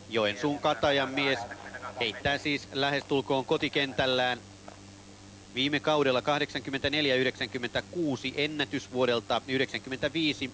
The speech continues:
jolloin hän oli maailmanmestaruuskilpailussa yhdeksäs. Silloin syntyi tulos kahdeksankymmentäviisi kuusikymmentä. Alicanten leirissä huhtikuun alussa Parviainen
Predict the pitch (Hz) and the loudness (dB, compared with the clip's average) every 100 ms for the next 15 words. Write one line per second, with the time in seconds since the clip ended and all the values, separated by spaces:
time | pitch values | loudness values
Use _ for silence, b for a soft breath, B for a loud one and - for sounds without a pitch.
0 | 127 117 117 123 123 123 131 120 117 120 | 0 2 2 0 -2 2 2 0 -2 0
1 | 110 98 110 - 104 - 175 160 139 - | -2 -2 -2 0 -2 2 2 4 2 0
2 | 131 - B - 123 123 120 123 104 117 | -2 -4 B -4 0 2 2 -2 0 -2
3 | 123 117 107 165 165 139 131 127 120 104 | 0 0 2 2 2 0 -2 -2 -2 0
4 | 104 120 123 107 107 98 113 131 117 101 | 0 0 0 -2 -4 -6 -4 -2 -2 -4
5 | 95 - 147 123 101 - 87 - - - | -4 0 0 2 -4 -2 -6 -6 -14 -18
6 | - - B B B B - 143 170 196 | -18 -16 B B B B 0 2 2 2
7 | 196 185 185 143 110 135 151 139 143 139 | 4 4 4 2 2 2 2 0 0 2
8 | 156 143 - 143 - - - - - - | 4 2 2 0 0 -6 -18 -16 -16 -16
9 | - - 135 127 131 127 127 | -4 0 2 2 2 2 0